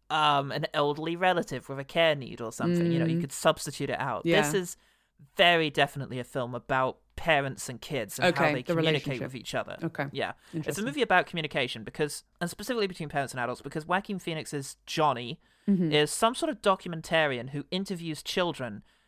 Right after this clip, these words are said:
Speaker 1: to find out what they think about the future and their experiences with
Speaker 2: Okay.
Speaker 1: sadness and anger, that kind of thing.
Speaker 2: Mm.
Speaker 1: And those interviews, which are real and Phoenix actually conducted with, like, kids from the places
Speaker 2: Mm-hmm.
Speaker 1: they shot in,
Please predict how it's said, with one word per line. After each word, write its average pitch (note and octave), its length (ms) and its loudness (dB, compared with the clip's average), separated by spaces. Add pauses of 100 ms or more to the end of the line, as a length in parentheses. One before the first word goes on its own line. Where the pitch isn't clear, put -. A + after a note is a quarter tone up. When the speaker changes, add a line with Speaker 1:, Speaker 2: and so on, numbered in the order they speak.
(120)
Speaker 1:
to D3 100 -4
find D#3 260 2
out D3+ 120 6
what C3+ 160 0
they D3 120 2
think C#3+ 240 -6
about C#3 160 -2
the C3+ 60 -14
future B2+ 520 -6
and B2+ 140 -8
their B2 80 -4
experiences B2+ 640 -6
with B2+ 140 -6
Speaker 2:
Okay. D#3 80 -2
Speaker 1:
sadness B2 480 -2
and B2 100 -6
anger, A#2+ 380 -6
that A#2+ 180 -8
kind B2 120 -10
of A#2+ 80 -14
thing. A#2+ 120 -8
Speaker 2:
Mm. D#3+ 320 -2
Speaker 1:
And F3 160 0
those A3+ 200 4
interviews, D3+ 520 -4
which - 160 -4
are C3+ 120 0 (160)
real D3+ 400 -2
and C3 120 -8
Phoenix C#3+ 320 -6
actually C#3+ 400 -4
conducted C3+ 580 -2
with, A#2+ 120 -12
like, C3 180 -4
kids B2 340 -6
from B2 160 -10
the A#2+ 60 -4
places C4+ 280 6
Speaker 2:
Mm-hmm. B3 80 4
Speaker 1:
they G3+ 80 -6
shot D3 280 0
in, A#2+ 160 -4